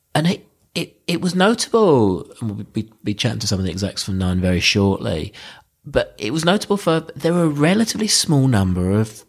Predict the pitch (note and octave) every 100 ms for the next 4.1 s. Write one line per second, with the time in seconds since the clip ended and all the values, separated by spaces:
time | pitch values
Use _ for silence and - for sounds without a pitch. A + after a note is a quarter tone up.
0 | _ - - B2+ A2 A2 G#2 A#2 D3 -
1 | E2 C#2+ - - - _ - F#2+ E2+ G2
2 | A#2+ A#2+ - - - - - - _ -
3 | - F#2 - - _ G2 F2+ - - D#2+